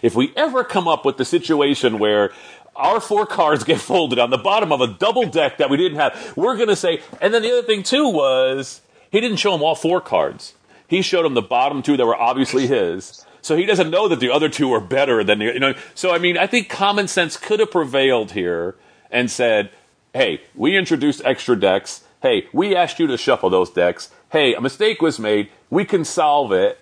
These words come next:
We can go into the muck," because there have been c-, cases in tournaments where they make them go into the muck and verify it's their cards.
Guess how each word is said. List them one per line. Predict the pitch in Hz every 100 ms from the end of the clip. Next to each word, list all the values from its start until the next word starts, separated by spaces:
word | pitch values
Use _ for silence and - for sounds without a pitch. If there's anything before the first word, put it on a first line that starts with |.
| _
We | 123 156
can | 180
go | 180
into | 180 160
the | 151
muck," | 120 110 -
because | 139 143 147 127
there | 180
have | 208
been | 165 160
c-, | - - -
cases | 180 160 147
in | 131
tournaments | 156 165 123 120
where | 120
they | 117 120
make | 123 156
them | 151
go | 123 135
into | 156
the |
muck | 135 110 131
and | 110
verify | 98 131 131 131
it's | 127
their | 131 135
cards. | - 107 104 120 -